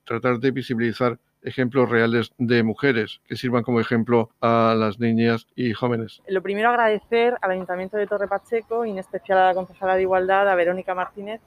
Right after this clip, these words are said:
Speaker 2: el, el hecho de, de, bueno, de, de, de querer traer esta, este proyecto y esta exposición de pioneras murcianas a Torre Pacheco. Em, esta, la idea de este libro, pues, surgió nosotras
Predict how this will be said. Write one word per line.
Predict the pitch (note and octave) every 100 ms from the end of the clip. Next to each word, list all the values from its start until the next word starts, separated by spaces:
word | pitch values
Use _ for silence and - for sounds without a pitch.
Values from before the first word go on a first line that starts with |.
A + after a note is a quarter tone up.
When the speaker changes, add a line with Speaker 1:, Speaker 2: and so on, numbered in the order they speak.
| -
Speaker 2:
el, | F#3+ F3
el | F#3 F3
hecho | F3+ - F#3+
de, | F#3 F3+ F3 E3+ - - - - E3+
de, | F3+ F3 E3+ E3 E3
bueno, | F#3
de, | F#3 E3+ D#3+
de, | E3+ E3
de | D#3+
querer | E3+ G3+ G#3+
traer | - G#3+ G3+ G#3 G#3
esta, | G#3 - G3 F#3+ F#3
este | G3 A#3
proyecto | F#3+ G3+ G#3 A3 -
y | F3+
esta | F3 G#3
exposición | G3 G3 G3 - G3 G3 G3
de |
pioneras | F#3+ F#3 F#3+ F#3+ F#3
murcianas | F#3 - G3+ G3+ G#3 A#3+ - - - _
a | -
Torre | F3 E3 F3
Pacheco. | E3 - F3 D#3+ D3+ D3 - _ _ _ - _ _ _
Em, | G3+ F#3+ F#3 F3+ F3+ F3+ F3 F3+ F3+ - -
esta, | A3 G#3+ - A#3+ A#3+
la | G3 F#3
idea | F#3+ B3+ C#4
de | C4+
este | C4 - B3+
libro, | B3+ B3+ B3 B3+ B3+
pues, | G3 F3+
surgió | - E3+ - G3+ G3+ A3 A3
nosotras | G3 G#3 G#3+